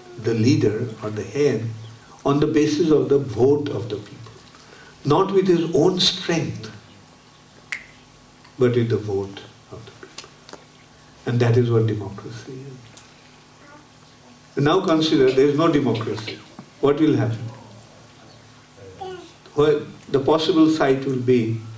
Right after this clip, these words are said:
Tamil Tigers are fighting with Sri Lankan, Sri Lankan government.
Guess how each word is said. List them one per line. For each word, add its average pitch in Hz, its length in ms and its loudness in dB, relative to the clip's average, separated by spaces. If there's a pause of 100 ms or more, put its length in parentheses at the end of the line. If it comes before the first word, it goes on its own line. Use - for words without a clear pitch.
(460)
Tamil 156 280 2
Tigers 139 360 2
are 127 120 4
fighting 123 500 0
with 113 120 0
Sri 120 180 0
Lankan, 110 380 0
Sri 123 140 -6
Lankan 107 400 -4
government. - 420 -16